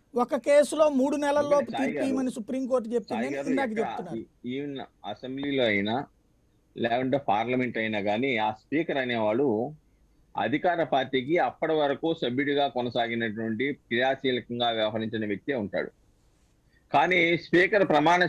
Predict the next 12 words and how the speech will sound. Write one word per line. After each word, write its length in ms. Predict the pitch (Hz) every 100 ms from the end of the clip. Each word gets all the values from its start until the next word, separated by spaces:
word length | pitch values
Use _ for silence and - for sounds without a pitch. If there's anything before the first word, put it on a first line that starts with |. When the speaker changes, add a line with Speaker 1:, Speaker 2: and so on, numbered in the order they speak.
| -
Speaker 2:
స్వీకారం 380 | 165 165 151 143 156
చేసిన 260 | 151 165 131
తర్వాత 320 | 135 143 180 170 120 113 147 _ _ _ _ -
పార్టీకి 400 | 147 - 180 160 135
రాజీనామా 380 | 131 135 131 110
చేస్తారు. 340 | 101 - 85 - _ _ _ -
ఇది 220 | 165 185 139 156 156
సాంప్రదాయంగా 680 | 135 139 147 143 135 131 143 127
జరుగుతున్న 380 | 120 113 117 123 113
సంఘటన. 300 | 107 101 - _ _ _ _ _ _ _ _ _ _ -
కాబట్టి 400 | 156 196 240 214 151
అధికార 380 | 151 175 214